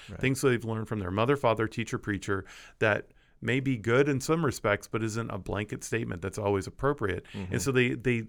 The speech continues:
Speaker 2: they wake up or they're, they, they have anxiety over the debt that they're carrying.
Speaker 1: Yeah, for sure, for sure. I think no matter if we're, we're gonna bring faith into it or not, um,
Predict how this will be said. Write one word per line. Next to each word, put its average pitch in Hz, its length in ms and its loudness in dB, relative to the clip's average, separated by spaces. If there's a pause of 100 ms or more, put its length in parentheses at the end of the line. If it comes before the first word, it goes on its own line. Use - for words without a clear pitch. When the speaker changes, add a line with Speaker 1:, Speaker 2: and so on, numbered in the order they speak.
Speaker 2:
they 120 180 -2
wake 123 360 2
up 180 200 -2
or 113 120 4
they're, 104 320 4
they, 110 240 -2
they 117 140 -4
have 110 120 -4
anxiety 104 720 -2 (100)
over 120 240 0
the 123 120 0
debt 113 440 -2
that 135 140 -6
they're 139 160 0
carrying. 139 640 -6 (180)
Speaker 1:
Yeah, 98 200 -4 (180)
for 104 160 -6
sure, 95 260 -4 (160)
for 98 160 -12
sure. 101 260 -10 (540)
I 139 80 6
think 165 240 2
no 131 80 2
matter 117 400 6
if 113 220 -4
we're, 107 180 2 (100)
we're 113 160 -2
gonna 104 140 0
bring 98 320 -2
faith 95 380 -4
into 101 240 -4
it 95 80 -2
or 90 80 -2
not, 87 340 -2 (260)
um, 85 360 -2